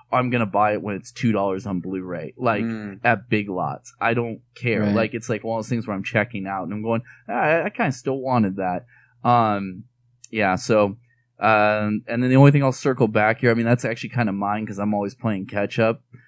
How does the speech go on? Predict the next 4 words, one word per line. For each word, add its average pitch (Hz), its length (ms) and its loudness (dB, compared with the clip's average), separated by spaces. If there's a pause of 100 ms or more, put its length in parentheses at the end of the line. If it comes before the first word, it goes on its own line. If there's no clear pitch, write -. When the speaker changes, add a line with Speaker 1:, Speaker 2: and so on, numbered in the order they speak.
(220)
Speaker 1:
um, 101 440 0
is 98 540 -2 (100)
I 120 280 4
actually 127 1040 -4